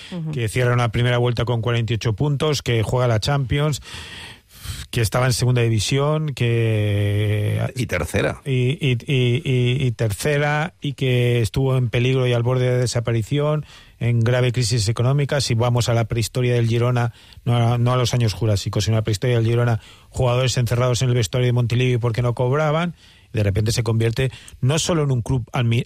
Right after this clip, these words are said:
Speaker 2: eh, admirado futbolísticamente, sino también en la manera de gestionar las cosas,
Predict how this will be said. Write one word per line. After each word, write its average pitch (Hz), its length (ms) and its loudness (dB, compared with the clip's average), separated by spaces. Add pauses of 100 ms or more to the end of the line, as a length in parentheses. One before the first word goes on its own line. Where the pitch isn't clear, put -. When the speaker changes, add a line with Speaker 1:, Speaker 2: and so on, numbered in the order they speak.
(120)
Speaker 2:
eh, 113 260 0
admirado 120 520 2
futbolísticamente, 120 760 0
sino 120 160 -2
también 117 280 2
en 120 120 2
la 110 80 2
manera 123 240 2
de 123 60 2
gestionar 120 460 -2
las 127 160 0
cosas, 160 320 -2